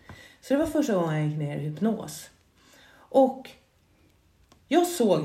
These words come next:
hur mycket som helst. Det, det kändes som en fantasifilm, liksom så här. Ja, ja, mm. Och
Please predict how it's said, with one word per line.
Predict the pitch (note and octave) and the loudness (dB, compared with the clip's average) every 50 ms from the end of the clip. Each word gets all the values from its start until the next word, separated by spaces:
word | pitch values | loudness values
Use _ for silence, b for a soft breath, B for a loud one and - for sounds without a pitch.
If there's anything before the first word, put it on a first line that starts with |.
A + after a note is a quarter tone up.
| D3 - | -4 -2
hur | D#3 A3 C#4 D4+ D#4 | 2 4 6 6 6
mycket | D4+ D4+ D#4 - - | 6 4 2 0 -2
som | - A3 A#3+ | -2 0 0
helst. | C4+ B3+ A#3+ - - - | 2 0 0 -4 -6 -4
Det, | - F#3+ F3+ D#3+ | -2 -2 -2 -2
det | - - F#3+ | -2 -4 -4
kändes | F#3 - B3 A3 E3+ D#3+ - | -2 -2 0 0 -2 -2 -4
som | E3 D3+ | -4 -4
en | D3+ D3+ | -4 -4
fantasifilm, | D3+ - - D#3+ D3+ D3+ D3 - D3 C#3+ - - F3 D#3+ - A2+ A#2+ - - D#3+ G#3+ A3+ E3+ - - - | -4 -4 -4 -4 -2 -4 -4 -6 -8 -10 -8 -8 -10 -10 -10 -14 -12 -10 -6 -4 -4 -4 -4 -6 -10 -14
liksom | A#2+ C3 - - - - - | -14 -16 -16 -16 -16 -16 -16
så | - - | -16 -16
här. | - - - | -16 -16 -12
Ja, | - - E3+ - - | -10 -8 -8 -8 -6
ja, | - D#3+ D3+ - - - G3 | -6 -6 -6 -6 -10 -14 -18
mm. | G3 - A#2 A#2+ - - - - - - - - _ _ _ _ b b b b b b b b b b b b b | -18 -16 -16 -16 -16 -16 -18 -20 -20 -20 -20 -20 _ _ _ _ b b b b b b b b b b b b b
Och | b D4+ D4+ D4 | b 6 6 4